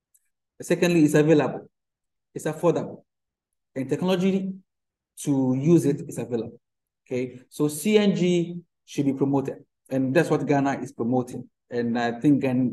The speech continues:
Nigeria is also doing that. When it goes to upper, I mean, the, the north part of Africa, most of the attractions are, are on C N G. So C N G coupled with E Vs,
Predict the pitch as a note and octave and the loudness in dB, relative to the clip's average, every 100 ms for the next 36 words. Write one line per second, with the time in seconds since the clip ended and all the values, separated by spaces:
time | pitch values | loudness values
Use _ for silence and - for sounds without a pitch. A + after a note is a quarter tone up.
0 | B2 B2+ B2 A#2+ C#3 B2 A#2 A#2+ A#2+ A#2+ | -2 -2 -2 0 0 -2 -4 -4 -4 -4
1 | G#2+ G#2 C#3+ F#3 A3+ - - _ F3+ F3+ | -6 -6 -4 2 4 2 -2 _ -8 -2
2 | F3+ E3+ - - C3 C#3 C3+ C#3+ C#3 C3+ | -4 -4 -10 -10 -6 -4 2 4 4 2
3 | D3+ E3 D3+ C#3 B2 C#3+ C#3+ A#2+ G2+ _ | 0 -2 -4 -6 -6 -6 -8 -10 -12 _
4 | _ _ _ - G3 F#3 E3 D#3+ F3+ F3 | _ _ _ -6 -4 -2 -2 -2 -2 -4
5 | D#3+ C#3+ - C#3 C#3 C3+ C3+ C3+ C3+ - | -4 -6 -8 -4 -2 -2 0 -2 -2 -2
6 | F#3+ F3+ F3 G3+ - _ _ _ _ _ | -2 -2 -4 -6 -10 _ _ _ _ _
7 | _ _ _ _ _ _ _ _ _ _ | _ _ _ _ _ _ _ _ _ _
8 | _ - D#3+ E3 A3+ A#3+ A#3+ F#3 G3 F#3 | _ -2 -2 -2 4 6 6 4 0 -2
9 | - E3 F3+ D#3+ C3 - E3 F3+ D#3+ A2+ | -2 -2 0 0 -2 -6 -6 -4 -4 -6
10 | - - - _ | -10 -18 -20 _